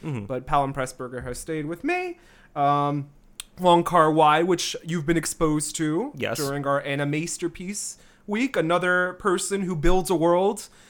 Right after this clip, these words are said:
Speaker 2: with intercrossing storylines and just beautiful soundtracks. I, I always say that a soundtrack makes a movie too. Um, like, if a score stays with you,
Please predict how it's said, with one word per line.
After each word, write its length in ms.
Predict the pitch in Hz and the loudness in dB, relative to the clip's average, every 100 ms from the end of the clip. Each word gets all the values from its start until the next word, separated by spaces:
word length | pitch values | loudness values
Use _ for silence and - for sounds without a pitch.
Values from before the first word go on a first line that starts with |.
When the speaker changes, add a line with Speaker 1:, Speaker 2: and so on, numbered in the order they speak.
| _ | _
Speaker 2:
with 260 | - 143 143 | -2 0 0
intercrossing 640 | 196 165 170 180 170 - 175 | -6 -4 -2 2 2 2 -2
storylines 1080 | - 185 196 202 196 196 190 190 202 - - - _ | 0 4 6 6 6 6 6 4 0 -2 -6 -12 _
and 180 | 127 139 | -8 -4
just 200 | 147 135 | -4 -6
beautiful 360 | 147 175 170 170 | -2 -2 0 -2
soundtracks. 1120 | 147 - 220 226 233 233 233 226 233 - - | -2 4 6 6 4 2 2 4 2 -2 -2
I, 240 | 131 139 147 | -2 -2 -4
I 120 | 139 139 | -4 -4
always 200 | 151 143 | -4 -4
say 160 | 151 | -4
that 100 | 143 | -6
a 60 | 139 | -6
soundtrack 540 | - 156 160 165 147 | 0 0 0 -2 -2
makes 260 | 160 151 - | -4 -6 -4
a 40 | |
movie 280 | 160 151 143 | -2 0 -2
too. 380 | 139 165 170 175 - - _ _ | 0 2 2 0 -8 -20 _ _
Um, 360 | 131 123 123 131 131 | -12 -10 -10 -12 -12
like, 160 | 131 | -10
if 100 | 139 | -8
a 40 | 147 | -6
score 360 | - 165 160 | -4 0 0
stays 380 | 160 - 160 156 | 0 0 0 0
with 180 | 165 156 | -4 -2
you, 360 | 165 160 160 | -2 -2 -6